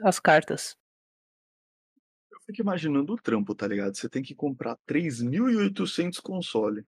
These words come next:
Speaker 2: Ou será que eles roubaram os consoles?
Speaker 1: Ah, Ucrânia, né?
Speaker 2: Não,
Speaker 1: É
Speaker 2: porque assim,
Speaker 1: assim
Speaker 2: se você for comprar os consoles pra fazer isso, você vai ter que desenvolver uma rede neural,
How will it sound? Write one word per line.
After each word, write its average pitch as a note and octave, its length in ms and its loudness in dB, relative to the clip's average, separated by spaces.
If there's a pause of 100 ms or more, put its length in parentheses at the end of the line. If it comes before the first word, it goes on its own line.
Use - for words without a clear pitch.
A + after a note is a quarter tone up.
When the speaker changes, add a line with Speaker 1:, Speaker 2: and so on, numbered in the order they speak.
(600)
Speaker 2:
Ou C3+ 180 4
será B2+ 240 4
que C3 100 -2
eles A#2 160 0
roubaram G#2 560 -2
os G2 100 -8
consoles? - 520 -8 (580)
Speaker 1:
Ah, D#3+ 160 10
Ucrânia, E3 540 8
né? E3 440 6 (1600)
Speaker 2:
Não, A#3 80 8
Speaker 1:
É A#3+ 40 8
Speaker 2:
porque G3 80 10
assim, E3+ 360 8
Speaker 1:
assim - 60 4
Speaker 2:
se C3+ 160 -6
você D3+ 260 4
for E3 200 4
comprar D#3+ 420 0
os G3+ 100 -4
consoles C#3+ 460 0
pra C3+ 120 -2
fazer B2 320 0
isso, C#3 280 -2
você - 120 -6
vai B2+ 120 0
ter C#3 100 -6
que C#3 140 -12
desenvolver C3+ 640 0
uma F#3 180 0
rede E3+ 240 -2
neural, C#3+ 480 -2